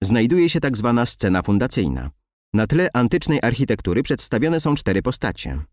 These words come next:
Na tronie siedzi Matka Boża z małym Chrystusem na kolanach, a przed nimi klęczy król Władysław Jagiełło.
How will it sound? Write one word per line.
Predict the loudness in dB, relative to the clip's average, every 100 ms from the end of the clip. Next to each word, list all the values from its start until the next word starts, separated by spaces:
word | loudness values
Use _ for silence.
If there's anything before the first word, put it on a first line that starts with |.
| _ _
Na | 0
tronie | 2 2 2
siedzi | 2 2 2
Matka | 2 0 0
Boża | 0 0 0
z |
małym | 2 2 2
Chrystusem | 2 0 0 0 0
na | 0
kolanach, | 0 -2 0 -2 -4 _ -4
a | -2
przed | 0 2 2
nimi | 2 2
klęczy | 2 0 0
król | 0 2 2
Władysław | 0 0 -2 -2
Jagiełło. | 0 0 -2 -2 -6